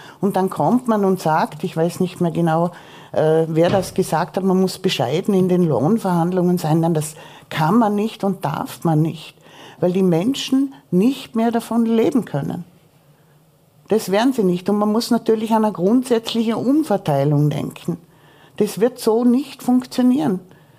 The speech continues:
Die Menschen werden immer ärmer, die Teuerung steigt, die Wohnkosten explodieren. Das wird, so wird der soziale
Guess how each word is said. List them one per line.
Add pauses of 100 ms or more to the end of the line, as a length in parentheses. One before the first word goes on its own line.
(360)
Die
Menschen
werden
immer
ärmer, (840)
die
Teuerung
steigt,
die
Wohnkosten
explodieren. (640)
Das
wird, (640)
so
wird
der
soziale